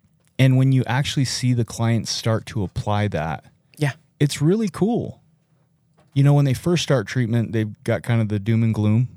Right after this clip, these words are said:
Speaker 2: Mm-hmm.
Speaker 1: And then when you, like you talked about, you kinda see the light come back in their eyes, you get 'em talking, you get that therapeutic community around 'em. I don't know why this always sticks out for me, but one of the biggest indicators to me is, like, when people get their teeth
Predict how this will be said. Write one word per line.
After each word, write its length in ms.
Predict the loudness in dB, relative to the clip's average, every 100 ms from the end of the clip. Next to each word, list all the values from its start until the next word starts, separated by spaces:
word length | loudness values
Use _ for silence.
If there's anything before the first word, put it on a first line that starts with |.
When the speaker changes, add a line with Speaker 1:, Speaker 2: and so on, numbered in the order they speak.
| -8
Speaker 2:
Mm-hmm. 200 | -4 -4 -4 -12 _ _ _ 2
Speaker 1:
And 160 | 2
then 160 | 4 2
when 120 | 2
you, 200 | 2 0 -2
like 220 | -4 -2
you 80 | -2
talked 260 | 0 -2
about, 220 | -2 -4 -4
you 60 |
kinda 200 | -4 -4
see 160 | -4 -6
the 80 | -2
light 240 | -2 -2
come 160 | -2 0
back 240 | 0 0
in 80 | 0
their 180 | 0 2
eyes, 480 | 2 0 -2 -6 -16 _ _ _ _ -2
you 80 |
get 120 | 0 0
'em 140 | -2 -6 _ -2
talking, 420 | 0 0 0 0
you 80 | 0
get 200 | -2 -2
that 220 | -4 -2
therapeutic 440 | -4 -4 -4 -6 -4
community 480 | 0 2 2 0
around 340 | 0 2 2 2
'em. 220 | 0 -2 -8 _ _ _ _ _ _ _ -20 -10 -4
I 120 | 0
don't 100 | 2
know 100 | 2
why 220 | 2 2
this 180 | 0 -2
always 240 | -2 -2 -2
sticks 260 | -6 -4
out 160 | -4 -4
for 100 | -4
me, 280 | 0 0 -2 -4 _ _ -4
but 80 | 2
one 160 | 4
of 60 | 4
the 80 | 2
biggest 580 | 0 0 2 0 0
indicators 580 | 0 0 0 -2 0 -4
to 100 | -2
me 320 | 0 2 2 0
is, 220 | -2 0
like, 180 | -2 -2
when 80 | -2
people 260 | -2 -2
get 120 | -2 -2
their 120 | -2
teeth 340 | -2 -4 -6